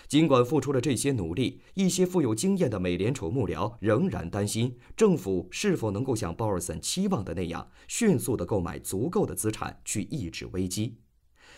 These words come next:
美联储研究与统计部副主任戴维·威尔科克斯写信给我说：“问题是，嘴上说的往往跟现实情况相去甚远。”到这一周，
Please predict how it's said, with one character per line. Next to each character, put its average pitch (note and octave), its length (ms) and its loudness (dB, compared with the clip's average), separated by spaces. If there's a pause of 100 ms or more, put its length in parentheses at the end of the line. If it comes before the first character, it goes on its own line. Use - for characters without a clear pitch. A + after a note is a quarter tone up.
(140)
美 C#3 160 8
联 D#3+ 160 8
储 C3 160 2
研 B2 200 4
究 D#3+ 280 4
与 B2 160 2
统 G#2+ 260 -2
计 D3 140 -2
部 B2+ 160 0
副 C3+ 140 -2
主 F2+ 120 -2
任 G2 240 2 (100)
戴 D3 220 2
维· A#2 180 2
威 D#3+ 120 4
尔 F2+ 120 0
科 F3 160 -2
克 C3+ 120 -2
斯 D#3 280 0
写 - 280 0
信 G#2 220 -2
给 F2 140 -2
我 E2 140 -6
说 - 300 -4 (420)
：“问 F#3 180 10
题 A#2+ 140 -2
是， G#2 460 0
嘴 F2 260 2
上 C#3+ 180 -2
说 F3 200 0
的 F2 280 0
往 A2 220 2
往 E2 160 -4
跟 A#2 160 -2
现 G2 240 0
实 F#2+ 100 -4
情 F2+ 240 -6
况 - 280 -6
相 F3 280 0
去 D#3 140 -2
甚 D#3 180 0
远。” D#2+ 260 -10 (440)
到 F#3+ 140 2
这 G#3 100 6
一 E3+ 160 2
周， C3+ 240 2